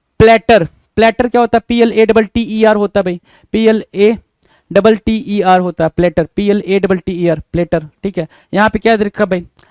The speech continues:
प्लाटार दे रखा है, पी एल ए डबल टी ए आर दे रखा है।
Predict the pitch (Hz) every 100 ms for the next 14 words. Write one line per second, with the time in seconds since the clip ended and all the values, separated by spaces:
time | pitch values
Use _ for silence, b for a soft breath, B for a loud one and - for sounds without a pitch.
0 | b - 208 202 - 220 220 190 175 151
1 | - 139 - 196 202 196 202 202 196 214
2 | - 214 185 190 175 165 160 147 - 131
3 | 127